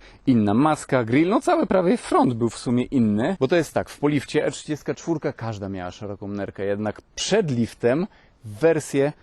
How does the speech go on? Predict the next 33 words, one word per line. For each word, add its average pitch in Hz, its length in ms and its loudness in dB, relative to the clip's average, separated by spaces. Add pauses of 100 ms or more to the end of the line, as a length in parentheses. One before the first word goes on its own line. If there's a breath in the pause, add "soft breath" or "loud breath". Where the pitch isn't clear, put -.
(160 soft breath)
z - 260 -16
V 143 260 -2
ósemką. 107 640 -6 (280)
W 110 40 -8
ogóle 131 200 2
chciałbym 135 320 2
zwrócić 120 380 -4
tutaj 123 280 -2
uwagę, 110 640 0
jakiej 127 540 -6
wielkości 170 680 -2
jest 95 220 -6
ten 107 180 -2
grill, 107 380 -2
a - 80 -6
jakie 113 260 -4
grille 107 320 -2
są 139 240 -8
teraz. - 720 -6
Różnica 120 600 2
jest 110 240 0
zauważalna, 104 960 0
jednak 117 400 0
cechą 254 400 -6
wspólną 120 760 -4
B 127 160 0
M 123 180 -2
ki 117 140 -12
takiej 110 320 -6 (300 soft breath)
jakiejś 107 220 -10
nowej 147 320 0
czy 127 120 -12
starszej 117 540 -6